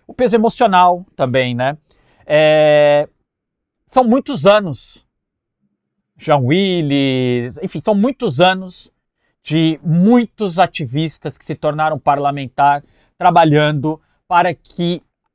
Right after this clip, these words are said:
o brasileiro, a brasileira naturalizasse a presença e a luta da, do, do, dos parlamentares e dos militantes da causa L G B T Q I P A mais, acho que eu falei certo, é,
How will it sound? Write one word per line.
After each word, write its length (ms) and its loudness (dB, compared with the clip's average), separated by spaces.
o 140 -6
brasileiro, 1000 0
a 120 2
brasileira 800 -2
naturalizasse 1400 -2
a 100 -2
presença 840 -2
e 80 2
a 80 6
luta 680 -2
da, 160 0
do, 240 -2
do, 260 -4
dos 220 -4
parlamentares 960 -2
e 60 -6
dos 180 -8
militantes 720 -6
da 140 -4
causa 320 -2
L 100 -4
G 160 -6
B 140 -8
T 180 -12
Q 160 -14
I 320 -6
P 140 -4
A 120 2
mais, 380 -2
acho 160 -16
que 60 -20
eu 60 -20
falei 200 -10
certo, 480 -12
é, 1040 0